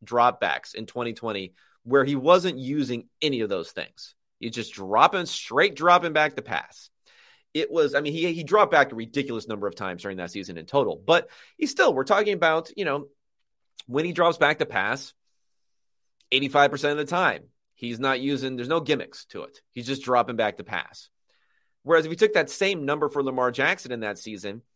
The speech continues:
it was something like two hundred and forty-five times. So less than half the number of times that he's just dropping back, no play action,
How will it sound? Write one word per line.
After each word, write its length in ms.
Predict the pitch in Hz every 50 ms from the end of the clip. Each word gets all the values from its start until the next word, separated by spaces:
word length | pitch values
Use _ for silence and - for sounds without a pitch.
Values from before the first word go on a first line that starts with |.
| _ _ _ _ _ _ _ _ _ _ _ _ _ _ _ -
it 120 | 165 175 170
was 140 | 175 170
something 540 | - - - 185 196 208 208 - 185 180 170
like 500 | 139 - 123 123 123 123 123 123 - - _
two 180 | - - 156 156
hundred 260 | 139 151 139 143 139
and 140 | 127 117 107
forty-five 720 | - - 123 117 113 107 - - 113 101 95 76 67 -
times. 480 | - - - - - _ _ - - - _ -
So 600 | - - - 143 139 135 127 123 120 117 113 - _ _ _ _ _ _ _ _ _ _ _ _ -
less 300 | 123 147 180 202 190 -
than 160 | - 170 139
half 500 | 113 - - - 135 131 87 69 - _ -
the 100 | - 113
number 300 | 117 117 113 101 104 98
of 100 | 82 -
times 560 | - 92 85 73 - _ _ - - - - _ _ _ _ _ _ _ _ _ _ _ -
that 120 | 127 123
he's 300 | - - 139 143 147 131
just 420 | - - 127 120 117 110 - - -
dropping 380 | - 123 123 123 127 151 143
back, 400 | 131 135 135 135 131 131 135 - _
no 220 | - 107 107 120 135
play 280 | 135 - 156 156 156
action, 680 | 151 147 143 147 139 - - 147 135 131 127 127 127 123